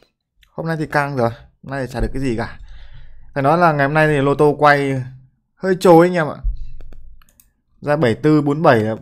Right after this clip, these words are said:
bốn nháy này, đấy, rồi lại tám mốt hai nháy. Lô rơi này khá nhiều.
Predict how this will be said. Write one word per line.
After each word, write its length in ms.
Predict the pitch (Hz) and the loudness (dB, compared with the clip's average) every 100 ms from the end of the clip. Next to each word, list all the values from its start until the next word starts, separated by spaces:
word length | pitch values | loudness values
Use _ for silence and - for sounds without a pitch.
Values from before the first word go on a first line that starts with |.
| - | -14
bốn 300 | 143 151 180 | -6 -4 0
nháy 240 | 165 175 | 0 0
này, 260 | 185 131 - | -2 -6 -12
đấy, 300 | - 117 120 | -12 -8 -8
rồi 160 | 123 131 | -4 -4
lại 100 | 117 | -4
tám 180 | 123 127 | -4 -4
mốt 140 | 175 170 | -4 -4
hai 200 | 156 143 | -4 -2
nháy. 340 | 131 127 - - - _ | 0 0 -4 -12 -20 _
Lô 200 | - 160 | -2 -2
rơi 200 | 143 156 | 2 2
này 120 | 151 147 | 0 -4
khá 260 | - 160 | -4 -2
nhiều. 240 | 220 190 | 4 4